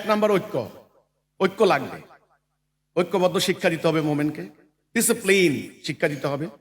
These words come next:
নেতার আনুগত্য করার শিক্ষা দিতে হবে, পরিষ্কার পরিচ্ছন্নতা শিক্ষা দিতে হবে, সময় আনুবর্তিতা শিক্ষা দিতে হবে, আল্লাহর হুকুম মানার ক্ষেত্রে অনমনীয় মনোভাব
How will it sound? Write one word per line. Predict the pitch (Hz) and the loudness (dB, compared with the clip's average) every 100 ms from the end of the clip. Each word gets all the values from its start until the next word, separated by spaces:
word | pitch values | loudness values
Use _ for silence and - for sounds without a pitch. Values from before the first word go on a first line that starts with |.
| - _ _ _ 131 | -20 _ _ _ -2
নেতার | 185 220 202 | 0 2 2
আনুগত্য | 196 208 202 208 208 | 4 4 2 2 0
করার | 190 190 | 2 2
শিক্ষা | 180 175 - | 0 -4 -2
দিতে | 147 131 | -4 -4
হবে, | 123 131 143 _ _ _ _ _ _ | -8 -8 -12 _ _ _ _ _ _
পরিষ্কার | - 185 190 190 | 0 0 4 2
পরিচ্ছন্নতা | - 170 - 185 180 | 2 -2 0 -2 0
শিক্ষা | 175 175 - | -2 -2 -4
দিতে | 147 131 | -6 -4
হবে, | 131 135 - _ _ _ _ | -8 -10 -18 _ _ _ _
সময় | - - 202 214 | -8 0 4 6
আনুবর্তিতা | 208 202 202 196 190 202 185 | 6 6 6 4 4 0 0
শিক্ষা | 175 175 - 143 | 0 -2 -4 -4
দিতে | 135 117 | -4 -6
হবে, | 113 135 156 _ _ _ _ | -8 -10 -16 _ _ _ _
আল্লাহর | 180 226 226 | 0 4 4
হুকুম | 185 220 233 247 208 | 4 2 0 0 0
মানার | 190 202 220 | 0 0 -2
ক্ষেত্রে | 214 202 - 156 | -2 -6 -6 -4
অনমনীয় | 165 202 214 202 202 196 | -2 0 0 0 0 -2
মনোভাব | 170 175 143 131 | -2 -2 0 -2